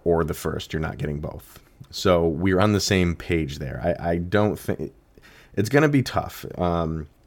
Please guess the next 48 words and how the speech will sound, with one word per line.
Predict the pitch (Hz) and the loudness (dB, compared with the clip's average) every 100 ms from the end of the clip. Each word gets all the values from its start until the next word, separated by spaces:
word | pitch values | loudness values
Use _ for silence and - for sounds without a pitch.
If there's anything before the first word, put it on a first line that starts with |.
| _ _ _ - _ - | _ _ _ -20 _ -8
to | - | -6
pull | 92 107 | 2 4
him | 101 92 | 4 4
in | 87 85 80 - - - - - _ _ _ _ - | 4 2 0 -4 -14 -20 -20 -20 _ _ _ _ -10
for | - 92 | 2 4
a | 80 | 4
guy | 82 80 | 6 4
like | 78 76 | 4 0
Kaut. | - 82 | -2 -2
I'm | 82 | 2
not | 95 90 | 2 2
saying | 98 90 | 2 2
Kaut | 95 87 | 4 4
is, | 82 80 | 4 0
like, | 73 73 - - | -2 -4 -8 -6
you | 82 | -4
know, | 69 64 50 - _ _ | -4 -8 -12 -20 _ _
we're | - 87 | -6 -4
not | 82 | -4
touting | - 95 92 85 | 2 4 4 2
him | 85 82 | 0 -2
as | 78 78 76 | -2 -2 -6
the | - - | -12 -8
second | - 82 78 | -4 -4 -4
coming, | - 131 92 82 80 - - - - | 2 4 4 0 -4 -12 -20 -20 -12
but | 85 95 87 85 71 - _ - | 0 4 6 4 0 -10 _ -2
<clears throat> | - - 117 - | 2 4 2 2
again, | 101 143 90 | 2 4 2
it, | 73 | 2
this | 85 - | 0 0
goes | 85 | -2
back | 80 85 | 0 0
to | 87 | -2
the | |
Taylor | 80 92 87 | 0 0 2
Hall | 98 98 | 2 0
thing. | - 76 | -2 0
What | 82 | 2
are | |
you | 95 | 4
willing | 95 95 95 | 4 2 2
to | |
give | 90 82 | 2 4
up | 80 - | 2 0
for | 87 | 0
a | 80 | 0
possible | - 76 78 85 82 80 | 0 -4 -4 -4 -2 -2
rental? | 80 76 - | -4 -6 -10